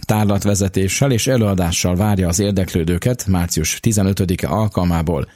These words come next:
szombaton a Budapesti Történeti Múzeum,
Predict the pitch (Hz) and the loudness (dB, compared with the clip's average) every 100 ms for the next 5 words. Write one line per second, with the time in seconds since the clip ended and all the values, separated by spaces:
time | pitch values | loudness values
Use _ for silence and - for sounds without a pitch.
0 | _ - - 98 92 90 175 143 117 107 | _ -6 -2 0 0 0 2 2 2 0
1 | 95 87 - 101 - 107 101 85 85 82 | 0 -4 -2 -4 0 -2 0 -2 0 0
2 | 101 98 90 82 78 | 2 0 0 0 0